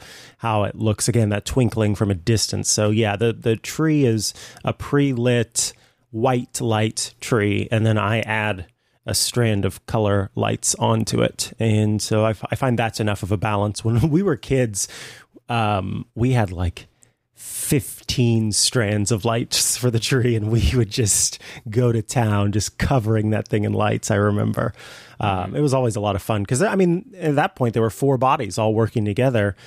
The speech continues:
Speaker 1: and we, we had a perfect place for the tree. When you walk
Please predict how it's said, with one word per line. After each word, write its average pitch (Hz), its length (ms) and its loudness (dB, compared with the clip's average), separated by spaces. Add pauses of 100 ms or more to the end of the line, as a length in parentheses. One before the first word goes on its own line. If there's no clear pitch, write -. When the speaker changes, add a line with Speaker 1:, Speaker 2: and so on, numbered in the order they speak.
(280)
Speaker 1:
and 120 220 -2
we, 120 140 2 (200)
we 131 160 0
had 160 140 2
a 120 100 0
perfect - 440 -2
place 131 220 0
for - 120 -2
the 110 100 2
tree. 123 260 0
When 113 160 0
you 113 100 4
walk 131 320 2